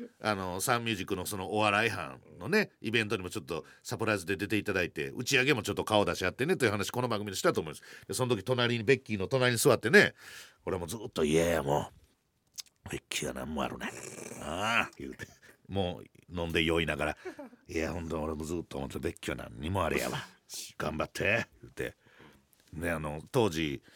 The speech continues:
だから、あの、ウィズニュースで、あの、今本になりました、そのね、不本意な日常の連載を始めた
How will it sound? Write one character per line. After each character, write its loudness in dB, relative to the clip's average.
だ 0
か 2
ら、 2
あ -4
の、 -4
ウ 4
ィ 6
ズ 4
ニ 4
ュ 6
ー 4
ス -2
で、 6
あ -2
の、 -4
今 0
本 2
に 0
な 0
り 0
ま 0
し -4
た、 -4
そ -6
の -2
ね、 2
不 0
本 2
意 2
な 0
日 -2
常 0
の -2
連 6
載 8
を 10
始 6
め 4
た -2